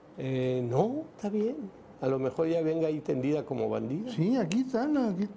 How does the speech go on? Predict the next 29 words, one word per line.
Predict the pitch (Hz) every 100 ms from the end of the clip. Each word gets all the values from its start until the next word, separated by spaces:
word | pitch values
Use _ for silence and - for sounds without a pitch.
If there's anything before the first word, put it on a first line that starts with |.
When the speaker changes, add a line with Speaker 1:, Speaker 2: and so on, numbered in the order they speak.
| -
Speaker 2:
aquí | 185 170 -
se | - 220
ve. | 220 302 - - - - - - - -
Speaker 1:
<laughs> | - -
Speaker 2:
Oye, | 151 165 208 - 175 - - - -
pues | 233 277 170
Speaker 1:
Bueno, | 240
Speaker 2:
el | 214
colmo. | 175 220 277 302 -
Speaker 1:
vamos | 156 165 156
a | -
ver, | 110 110 - -
vamos | 127 117 104
a | -
ver. | 95 98 - - - - -
Bueno, | 139 160 147
pues | 147 151
el | 160 139
tema, | 196 160 135 107 107 107
el | 123
tema | 165 135 107
del | 98
fin | - 127
de | 104
semana, | - 98 104 113 117 127
un | 98 92
tema | - 92 - -
que | - - - - 143
Speaker 2:
Difícil. | 135 131 165 151